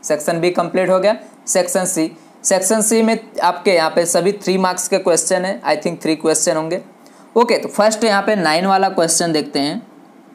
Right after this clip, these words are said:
दिया गया है, Divide three x raise to three प्लस एक्स स्क्वायर प्लस टू एक्स प्लस फ़ाइव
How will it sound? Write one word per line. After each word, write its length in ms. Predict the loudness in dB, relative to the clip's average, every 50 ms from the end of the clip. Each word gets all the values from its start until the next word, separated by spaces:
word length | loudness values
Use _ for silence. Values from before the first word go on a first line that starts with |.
| -20 -16 -12 -4
दिया 280 | -2 2 4 4 4
गया 180 | 4 4 4 4
है, 180 | 2 2 0
Divide 380 | 0 2 2 4 2 2 0 -2
three 380 | -4 -2 -2 2 2 2 2 0
x 140 | 0 0
raise 220 | 0 0 0 0 0 -2
to 80 | -2 -2 0
three 180 | 0 0 0 0 -4 -12 -20 -20 -18 -8 -2 -2
प्लस 200 | 0 0 0 2
एक्स 240 | 0 0 0 0 -2
स्क्वायर 340 | -2 -2 0 2 2 2 2
प्लस 280 | 2 0 0 0 0 -2
टू 140 | 0 2 2
एक्स 320 | 2 2 0 -2 -6 -6
प्लस 280 | -4 -2 0 0 0 0
फ़ाइव 240 | 0 0 0 0 -2